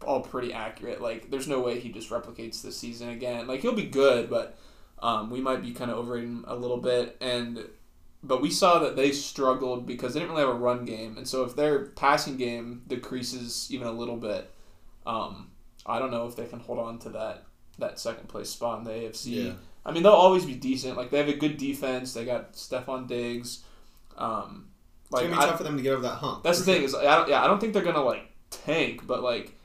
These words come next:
Speaker 1: they're gonna have to, like, really figure something out if they wanna, like, stay at, maybe not figure something out, but, like, they're gonna have to try pretty hard to stay at that spot, especially with teams like, uh, like the Chargers,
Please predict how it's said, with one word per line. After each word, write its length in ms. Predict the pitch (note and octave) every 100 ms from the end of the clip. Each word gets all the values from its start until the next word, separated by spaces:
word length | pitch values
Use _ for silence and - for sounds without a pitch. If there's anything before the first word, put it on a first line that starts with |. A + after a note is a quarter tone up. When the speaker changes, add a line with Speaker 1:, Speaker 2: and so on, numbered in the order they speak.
| - -
Speaker 1:
they're 100 | -
gonna 220 | F3+ D#3+
have 220 | C3 B2 -
to, 100 | A2+
like, 200 | G#2 A2+
really 280 | A#2 B2+ B2+
figure 220 | B2 B2
something 240 | A#2 B2+ B2+
out 200 | A#2 A2
if 100 | -
they 120 | B2
wanna, 380 | A#2+ A#2+ A#2+ A#2 - - - - -
like, 220 | C3 C3
stay 420 | - - C3+ C3+
at, 220 | B2+ - D#3
maybe 160 | F3
not 140 | D3 B2+
figure 260 | D3+ C#3+
something 280 | B2+ B2+ A#2+
out, 120 | A#2+
but, 60 | C3
like, 160 | C3 B2+
they're 100 | D#3+
gonna 120 | F#3
have 160 | D#3+ D3+
to 120 | B2+ - -
try 280 | - C#3 B2
pretty 240 | C3 A#2+
hard 260 | A#2+ A#2 A#2
to 220 | B2 G#2+ - -
stay 300 | - C3+ A#2+
at 80 | F2+
that 140 | -
spot, 260 | - A2+ G#2+
especially 340 | A#2+ D3+ D3+
with 120 | C3+ -
teams 400 | C#3 B2+ B2 A#2
like, 360 | A2+ G2+ - - - - - - B2
uh, 200 | A#2 F#2+
like 160 | A#2
the 60 | A#2+
Chargers, 720 | - B2 A2+ A2+ A2+ - -